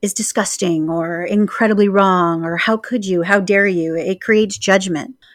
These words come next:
But you have to remember that in order to be here on this planet,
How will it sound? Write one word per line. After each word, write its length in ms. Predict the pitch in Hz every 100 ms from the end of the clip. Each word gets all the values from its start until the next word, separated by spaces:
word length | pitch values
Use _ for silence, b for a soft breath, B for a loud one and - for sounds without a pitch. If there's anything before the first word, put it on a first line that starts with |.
| b
But 120 | 233
you 80 | 262
have 260 | 262 320 359
to 80 | 285
remember 480 | 269 240 269 262 220
that 260 | 196 185
in 80 | 196
order 260 | - 247 302
to 120 | 190
be 240 | 160 208
here 200 | 254 277
on 120 | 269 247
this 160 | 226
planet, 540 | - 196 214 294 330